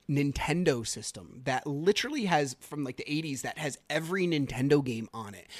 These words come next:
And it cost me about two hundred dollars to get that. And I want that so I can s-, continue playing with my son. And he likes those old school Nintendo games and stuff. And, um, he, she won't give it to me. She says I took it, uh, which I know I didn't. Um, there's just so much shit that she says that I took. So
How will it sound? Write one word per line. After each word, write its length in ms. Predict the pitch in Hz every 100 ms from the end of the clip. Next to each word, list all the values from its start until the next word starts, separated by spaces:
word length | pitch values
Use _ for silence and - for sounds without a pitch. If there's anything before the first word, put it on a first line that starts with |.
| - -
And 100 | 208
it 60 |
cost 200 | - 440
me 40 | 370
about 180 | 165
two 180 | - 226
hundred 240 | 196 180 139
dollars 380 | 147 151 -
to 80 | -
get 240 | 110 175 -
that. 240 | 101 78 -
And 120 | 131
I 120 | 131
want 320 | 131 151 202
that 200 | 127 117
so 120 | -
I 80 | 120
can 140 | - 123
s-, 160 | -
continue 380 | - 135 131 127
playing 220 | - 117
with 140 | 123 131
my 100 | 143
son. 320 | - 107 113
And 80 | 113 - -
he 160 | - 135
likes 220 | 135 135
those 200 | 135 123
old 200 | 123 120
school 180 | 139 135
Nintendo 420 | 120 120 135 143
games 280 | 120 113 113
and 100 | 107
stuff. 240 | 104 -
And, 220 | 113 117 -
um, 340 | 120 113 110 - - - _
he, 680 | _ - - 160 160 156 151 - _ _ -
she 180 | -
won't 160 | 165 165
give 140 | 156
it 40 | 175
to 60 | 123
me. 60 |
She 160 | 107 131
says 160 | 131
I 80 | 117
took 240 | 104 123 98
it, 160 | 92 - _
uh, 300 | 113 110 101 92 101
which 240 | 104 - 107
I 80 |
know 160 | 107 95
I 20 |
didn't. 380 | - 151 147 - - - - _
Um, 360 | 131 127 123 123 -
there's 180 | - 156
just 180 | 170 -
so 120 | 151
much 140 | 160
shit 300 | - - 151
that 100 | -
she 160 | - -
says 280 | 113 120 113
that 100 | 110
I 80 | 107
took. 280 | - 127
So 220 | - 117